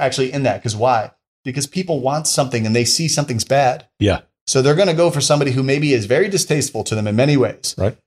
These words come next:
Speaker 1: Because they need, th-, they, they see this big problem.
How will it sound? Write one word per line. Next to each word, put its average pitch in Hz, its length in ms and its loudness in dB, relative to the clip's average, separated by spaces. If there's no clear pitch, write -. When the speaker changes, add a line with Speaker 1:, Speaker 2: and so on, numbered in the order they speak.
Speaker 1:
Because 123 400 0
they 135 220 2
need, 156 300 -4
th-, 139 220 0
they, 127 160 2
they 123 240 0
see 170 260 0
this 151 180 0
big 131 240 -6
problem. 131 380 0